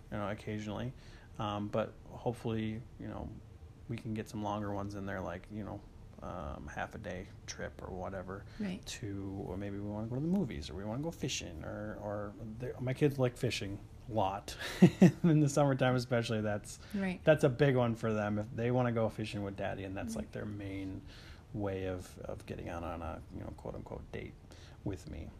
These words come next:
Speaker 1: And we
Speaker 2: Right.
Speaker 1: get to, we get to spend time together, we get to talk, and it's noticeable afterwards, you know, for, um, days afterwards. Uh,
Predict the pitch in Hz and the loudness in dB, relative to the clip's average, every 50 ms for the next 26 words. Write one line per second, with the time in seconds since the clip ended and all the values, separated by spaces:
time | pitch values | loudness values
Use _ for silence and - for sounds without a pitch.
0 | - 208 190 185 107 110 113 113 - - 127 131 131 - - - 151 151 165 170 | -4 -2 0 0 0 -2 -4 -2 0 0 0 0 0 -2 -2 0 2 2 2 0
1 | 170 - 170 - - - 180 175 170 156 156 165 170 175 175 175 180 175 170 170 | 0 -2 -2 -2 2 2 2 4 4 4 2 2 0 0 -2 -2 -2 -2 -4 -4
2 | - - - - - 131 135 160 - - - - - - - - - - - - | -6 -8 -6 -2 0 0 0 0 -4 -8 -14 -16 -18 -18 -16 -16 -16 -16 -16 -16
3 | - - - 135 131 131 131 135 135 135 135 135 131 - - - - - - - | -16 -8 -2 0 2 2 4 4 4 4 2 2 0 -4 -8 -10 -14 -16 -18 -18
4 | - - - - - - - - - - - - - - 139 143 147 - - 151 | -16 -16 -16 -16 -16 -18 -18 -20 -20 -20 -18 -16 -6 -4 -4 -4 -4 -4 -2 -2
5 | 131 - - - - - 131 139 143 135 135 131 131 127 120 - - 120 101 104 | -2 -2 -4 -8 -2 2 4 6 8 8 8 6 6 4 4 2 0 -2 0 2
6 | 104 101 104 98 101 101 101 92 - - - - 82 78 69 - - - - - | 2 2 4 2 2 0 -2 -4 -4 -6 -6 -6 -4 -4 -4 -4 -4 -4 -4 -4
7 | - - 101 92 92 95 - - - 101 98 101 - - - - - - - - | -4 -4 -4 -4 -6 -6 -8 -8 -6 -6 -6 -6 -8 -12 -16 -16 -16 -16 -16 -16
8 | - - - - - 107 101 98 98 98 98 98 - - 107 101 101 98 92 98 | -16 -16 -16 -10 -8 -6 -6 -4 -4 -6 -6 -8 -6 -2 -2 -2 0 -2 -4 -4
9 | 98 - - - - - - 85 80 82 - - - - - - - - - - | -6 -6 -8 -10 -12 -12 -10 -10 -10 -10 -8 -6 -6 -6 -6 -8 -10 -10 -10 -8
10 | - - - - - - - | -8 -8 -8 -8 -10 -10 -10